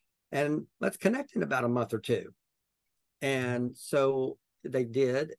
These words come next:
And what she found out was she had to isolate herself from all of her friends and stuff because she wasn't doing all the things that she would, you know, meet them to do and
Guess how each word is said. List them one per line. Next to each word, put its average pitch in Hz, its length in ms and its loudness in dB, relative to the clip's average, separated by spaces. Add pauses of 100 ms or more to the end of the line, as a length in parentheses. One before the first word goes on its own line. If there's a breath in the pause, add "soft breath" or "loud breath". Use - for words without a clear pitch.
And 123 360 -4 (520)
what 143 320 0 (200)
she 151 240 -2
found 135 320 -2
out 214 280 0
was 117 440 -2
she 156 280 -2
had 123 320 -2 (400)
to 135 160 0 (120)
isolate 147 460 2
herself 120 400 0
from 123 140 -6
all 131 140 0
of 151 80 -2
her 135 100 -2
friends 185 360 0
and 120 120 -2
stuff 113 380 -4
because 123 200 -2
she 135 100 0
wasn't 131 260 0
doing 131 160 4
all 120 100 0
the 120 100 -2
things 127 200 -2
that 123 100 -4
she - 140 -4
would, 110 180 0 (380)
you 139 160 2
know, 117 100 6
meet 131 300 0
them 120 160 2
to 123 100 -2
do 127 260 6
and 123 160 2